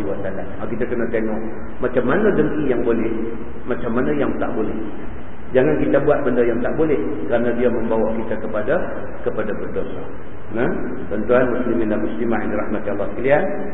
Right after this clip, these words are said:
bulan Ramadan dah main dekat dah. Syaban hari Khamis ni mula. Jadi kalau tuan-tuan bercadang untuk nak melebihkan ibadat di dalam bulan Syaban,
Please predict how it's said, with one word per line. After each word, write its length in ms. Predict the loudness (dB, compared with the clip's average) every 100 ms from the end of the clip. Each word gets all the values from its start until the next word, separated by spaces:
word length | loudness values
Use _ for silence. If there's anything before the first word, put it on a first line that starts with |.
| -4 -4 -4 -2
bulan 200 | 0 2 2
Ramadan 340 | 2 4 2 2
dah 100 | 0
main 160 | 0
dekat 260 | 0 0 0
dah. 200 | 2 0 0 -4 -4 -4 -4 -4 -2 -2 -4 -4 -4 -4 -4 -4
Syaban 440 | -2 -2 2 2 2 0
hari 160 | -2 0
Khamis 240 | -2 -2 -2
ni 80 | 0
mula. 280 | 2 2 2 0 -2 -4 -4 -4 -4 -4 -4 -2
Jadi 80 | -2 4
kalau 120 | 4
tuan-tuan 400 | 4 2 6 6
bercadang 520 | 6 2 2 2 0 0 0
untuk 220 | 0 0 0
nak 160 | -2 -2
melebihkan 640 | 0 0 2 0 0 0 0
ibadat 380 | 0 -2 -2 -4 -4 -4 -4 -4 -4 -4 -4 -2
di 80 | 0
dalam 240 | 2 2
bulan 240 | 2 2 0
Syaban, 480 | 0 -2 0 2